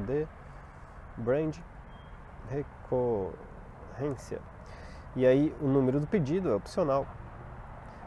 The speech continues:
Você quer repetir isso toda semana, a cada duas semanas, e aqui várias opções que você tem. Vamos repetir aqui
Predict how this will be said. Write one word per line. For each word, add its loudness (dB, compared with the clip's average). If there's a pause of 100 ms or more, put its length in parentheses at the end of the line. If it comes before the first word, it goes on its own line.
Você 2
quer 8
repetir 4
isso 2
toda 6
semana, 6
a 2
cada 4
duas 2
semanas, 0
e 0
aqui 2
várias 8
opções 0
que -4
você -2
tem. 0
Vamos 0
repetir 0
aqui 2